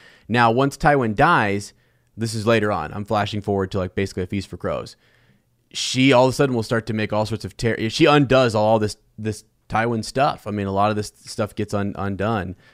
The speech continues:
But you're right. He had a, a really good plan sort of set up for his children and for the Lannister influence to be far-reaching, very far. He was, like,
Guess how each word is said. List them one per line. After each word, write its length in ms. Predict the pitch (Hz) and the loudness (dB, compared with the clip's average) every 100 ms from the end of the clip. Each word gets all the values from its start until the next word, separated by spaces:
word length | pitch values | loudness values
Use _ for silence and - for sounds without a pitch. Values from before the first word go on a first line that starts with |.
| _ | _
But 100 | 110 | -2
you're 100 | 113 | 2
right. 200 | 131 123 | 4 4
He 120 | 110 113 | 2 2
had 160 | 113 | 2
a, 120 | 104 - | 2 0
a 60 | |
really 220 | 101 110 | 0 0
good 180 | 107 101 | 0 -4
plan 300 | - 107 107 | -4 -4 -4
sort 160 | 101 104 | -4 -8
of 80 | 95 | -6
set 180 | - 101 | -4 -4
up 160 | 95 | -4
for 220 | - 104 | -4 -2
his 200 | 101 101 - | -2 -2 -2
children 480 | 117 123 98 95 101 _ _ - - | -2 0 -2 -6 -10 _ _ -20 -18
and 320 | - 104 107 104 | -6 -2 -2 -2
for 140 | 113 | -2
the 80 | 101 | -2
Lannister 360 | 101 113 - 113 | 0 -2 -2 -4
influence 440 | 123 107 101 98 | -2 -2 -2 -4
to 80 | 101 | -6
be 300 | 101 107 101 | -4 -2 -4
far-reaching, 920 | - - 113 123 104 147 - 82 120 _ _ _ _ - | -6 -2 2 2 0 -2 -4 -12 -16 _ _ _ _ 0
very 260 | 113 156 | 4 4
far. 140 | 117 101 | 2 2
He 140 | 165 | 2
was, 120 | 240 | 4
like, 140 | 214 | 2